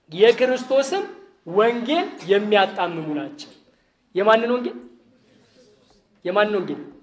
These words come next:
አዎ፣ ብዙዎቻችሁ አትጽፉም እና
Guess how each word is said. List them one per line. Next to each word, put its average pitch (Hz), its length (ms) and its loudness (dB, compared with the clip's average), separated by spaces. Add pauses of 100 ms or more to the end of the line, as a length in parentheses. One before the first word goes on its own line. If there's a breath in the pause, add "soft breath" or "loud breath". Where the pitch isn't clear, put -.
(1000)
አዎ፣ 170 200 -4
ብዙዎቻችሁ 269 680 -2
አትጽፉም 202 560 0
እና 165 140 -8